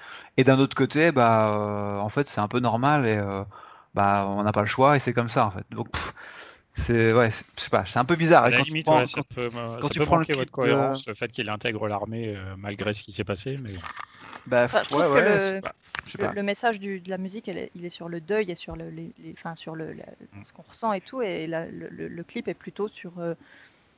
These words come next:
Speaker 3: le, l'armée, le chemin de l'armée, et cetera, sans, sans jugement négatif ou positif, mais du coup, je trouve que ça, c'est, moi, ça m'a un peu sorti, en fait.
Speaker 2: Après, euh, je ne sais pas, euh, réellement ce que raconte le jeu du coup, Medal of Honor Warfighter.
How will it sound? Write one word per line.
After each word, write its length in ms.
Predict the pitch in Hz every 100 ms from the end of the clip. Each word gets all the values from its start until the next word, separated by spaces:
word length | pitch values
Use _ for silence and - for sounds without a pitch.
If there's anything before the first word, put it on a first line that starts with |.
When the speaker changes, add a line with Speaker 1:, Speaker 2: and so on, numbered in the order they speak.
| _
Speaker 3:
le, 140 | 180 160
l'armée, 640 | 165 185 196 196 202 196
le 100 | 170
chemin 320 | - 185 190
de 80 | 185
l'armée, 360 | 180 190 202
et 60 | 190
cetera, 500 | - - 180 180 220
sans, 640 | - - 196 180 170 165 170 -
sans 160 | - 202
jugement 320 | 185 190 185
négatif 400 | 180 175 - - -
ou 20 |
positif, 440 | - 180 196 - -
mais 80 | 175
du 140 | 160
coup, 100 | 208
je 60 | -
trouve 140 | 185
que 80 | -
ça, 160 | - - 220
c'est, 160 | -
moi, 160 | 185 220
ça 140 | 202
m'a 100 | 180
un 80 | 180
peu 140 | -
sorti, 340 | 190 190 - 208
en 80 | 185
fait. 100 | -
Speaker 2:
Après, 460 | - - 127 120
euh, 420 | 113 101 98 98
je 160 | 95 101
ne 40 |
sais 280 | 104 101 - -
pas, 100 | 113
euh, 1200 | 107 98 95 92 92 92 92 90 92 92 90 90
réellement 340 | 87 104 104 104
ce 120 | -
que 80 | 101
raconte 320 | 101 98 110
le 80 | 107
jeu 120 | 104
du 120 | 101
coup, 100 | 104
Medal 280 | 101 104 104
of 120 | 107
Honor 240 | 113 104 101
Warfighter. 500 | 95 - 101 135